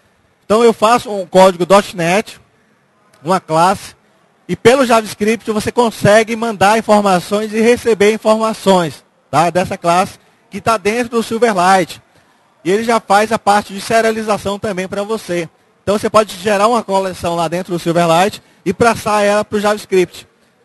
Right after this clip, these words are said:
E aí consumir essa informação lá no H T M L que você pode tá implementando.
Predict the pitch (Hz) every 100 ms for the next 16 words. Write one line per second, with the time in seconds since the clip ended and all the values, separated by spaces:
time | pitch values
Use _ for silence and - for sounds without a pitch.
0 | _ 175 185 202 233 - 240 208 214 247
1 | - 180 220 208 208 202 170 190 202 185
2 | 190 202 _ _ _ 175 190 196 208 208
3 | 202 170 170 190 220 _ _ _ 170 180
4 | 180 180 180 175 185 185 190 202 165 139
5 | 104